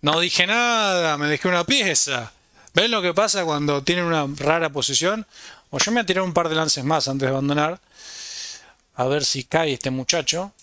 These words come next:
¿Por qué no? Puede llegar a caer. A ver qué lance me puedo tirar. Esta es la única chance que puedo llegar a tener. Molestar a esa pieza suelta. Bueno,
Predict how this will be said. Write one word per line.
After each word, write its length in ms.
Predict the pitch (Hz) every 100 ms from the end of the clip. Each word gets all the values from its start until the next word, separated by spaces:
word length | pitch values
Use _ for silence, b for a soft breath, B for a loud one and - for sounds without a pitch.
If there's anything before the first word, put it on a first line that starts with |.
| - _
¿Por 160 | - 135
qué 160 | 151 139
no? 200 | 170 127
Puede 240 | 135 131
llegar 180 | 127 123
a 80 | 120
caer. 380 | 135 160 117 - B B B B B B _
A 100 | -
ver 240 | 117 127 -
qué 140 | -
lance 340 | 131 131 - 127
me 60 |
puedo 240 | 120 131 127
tirar. 520 | 131 127 147 180 185 _ B B B B B B B B B _ -
Esta 220 | 180 196
es 80 | 165
la 60 |
única 400 | 170 175 156 143
chance 320 | - 175 156 147
que 80 |
puedo 160 | 143 156
llegar 140 | 143 147
a 20 |
tener. 220 | 147 135
Molestar 400 | 131 135 - 170
a 20 |
esa 160 | 151 143
pieza 260 | 156 147
suelta. 380 | 139 135 120 135 202
Bueno, 280 | 214 147